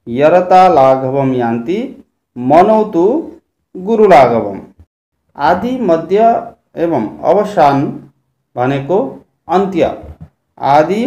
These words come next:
मध्य र अन्त्य। तिनवटा condition बताएको छ। त्यसपछि भजसा, यरता, मनौ, यो ध्यानमा राख्नुपर्ने कुरा हो।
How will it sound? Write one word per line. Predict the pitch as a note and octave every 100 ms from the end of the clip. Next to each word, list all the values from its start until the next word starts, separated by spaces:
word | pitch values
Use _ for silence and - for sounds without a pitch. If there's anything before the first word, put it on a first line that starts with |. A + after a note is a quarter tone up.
| C#4+
मध्य | D3+ D3+ D#3+ G#3+ D#4 -
र | D3 D3 -
अन्त्य। | D3 D#3 B2 G2 - _ _ _ _ _ _ _ -
तिनवटा | G3+ G#3 G3
condition | E3 E3 E3+ F3+
बताएको | E3+ D#3+ E3 E3 E3
छ। | E3+ A3 - - _
त्यसपछि | E3 E3+ D#3+ D#3 F#3 F3 B2
भजसा, | C3 D#3 F3+ - D3+ - - _ _ _ _ _ _ - - - _ _ _ _ _ _ _ _ _ _ _ _ _
यरता, | C3 C3+ D#3+ F3 F#3 G3 G3+ C4 - - _ _ _ _ _ _ _ _
मनौ, | C3+ E3+ E3+ G#2+ F#2+ - _ - - - _ _ -
यो | C#3 D3+ E3 G#3 A#3+ - _ _ _ _ _
ध्यानमा | D#3+ C3 C3+ D3 D#3
राख्नुपर्ने | B2 - C3 B2+ A#2 B2 F3+
कुरा | F#3+ - - G#3
हो। | C#3 G#2 -